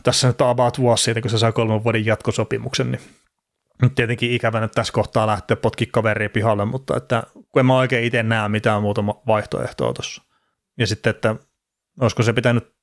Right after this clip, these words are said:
tehdä jo sitten vuosi sitten se päätös, että ei anneta sitä jatkoa enää, niin ehkä, mutta että näitä jälkikäteen tietenkin aina helppo pyöritellä.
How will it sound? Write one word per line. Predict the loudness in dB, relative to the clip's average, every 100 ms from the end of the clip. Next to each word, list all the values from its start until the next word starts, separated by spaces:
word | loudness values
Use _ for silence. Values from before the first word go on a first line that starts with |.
| -6 -4 -4 -2
tehdä | -2 0
jo | -2
sitten | 0 0 2
vuosi | 0
sitten | 0 -2 -2
se | 0
päätös, | 2 2 0
että | 0 0
ei |
anneta | 2 2 0
sitä | -2 -4
jatkoa | -4 -2 -2 -2
enää, | -4 -6
niin | -10 _ _ _ _ _ -16 -14 -4
ehkä, | -4 -2 -2 -4 -4
mutta | -6 -4
että | -2
näitä | 0 2
jälkikäteen | 2 0 0 -2 0 0
tietenkin | 0 -2 -2 -2
aina | -2 -6 -8 -8 -2
helppo | -2 0
pyöritellä. | 2 4 4 2 -4